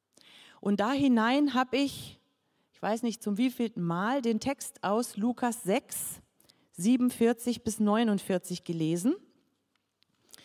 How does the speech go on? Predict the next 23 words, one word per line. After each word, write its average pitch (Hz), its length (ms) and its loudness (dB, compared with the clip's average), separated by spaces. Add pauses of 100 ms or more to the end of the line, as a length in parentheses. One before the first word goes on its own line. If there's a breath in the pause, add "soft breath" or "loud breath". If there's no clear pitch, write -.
(300 loud breath)
Das 208 160 -2
ist - 220 -6
ein 208 160 -2
Text, - 640 -6
den 220 180 0
sicherlich 220 480 -2
gerade 202 320 -2
die, 226 400 0 (480)
die 214 140 -2
als - 260 -4
Gemeindekinder 214 920 0 (320 loud breath)
aufgewachsen 185 840 -2
sind, 156 420 -4 (240 soft breath)
schon 202 220 -4
ganz 208 280 -2
früh 226 320 0
gehört 185 480 -2
haben. 143 320 -10 (320 loud breath)
Es - 80 -20
gibt 185 220 -10
Lieder 208 340 0
dazu, 160 380 -6
„Ba-, 170 300 -4